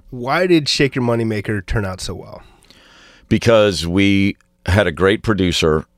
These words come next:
Speaker 2: who helped us find our strengths. And we, for the first and one of the last times, were smart enough to listen to somebody that knew a lot more than we did. <laughs> And so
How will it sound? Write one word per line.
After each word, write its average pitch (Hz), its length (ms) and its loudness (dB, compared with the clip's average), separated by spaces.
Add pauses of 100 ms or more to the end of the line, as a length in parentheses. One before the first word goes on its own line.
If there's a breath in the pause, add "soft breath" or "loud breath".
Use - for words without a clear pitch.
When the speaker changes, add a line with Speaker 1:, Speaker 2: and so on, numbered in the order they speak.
Speaker 2:
who 85 200 0
helped 92 320 2
us 87 220 0
find 92 400 2
our 82 100 2
strengths. - 640 -2 (140)
And 85 220 0
we, 101 360 2 (140)
for 127 160 0
the 107 80 -2
first 139 420 2
and 120 140 2
one 117 100 4
of 113 60 0
the 101 60 4
last 113 320 2
times, 95 360 0
were 92 80 0
smart 113 260 0
enough 107 140 -2
to 98 100 0
listen 101 300 0
to 92 80 2
somebody 92 340 0
that 87 120 2
knew 95 140 0
a - 20 2
lot 90 240 2
more 92 240 2
than 82 180 0
we 90 120 2
did. 67 340 -2 (100)
<laughs> - 100 -18
And 131 140 0
so 104 360 2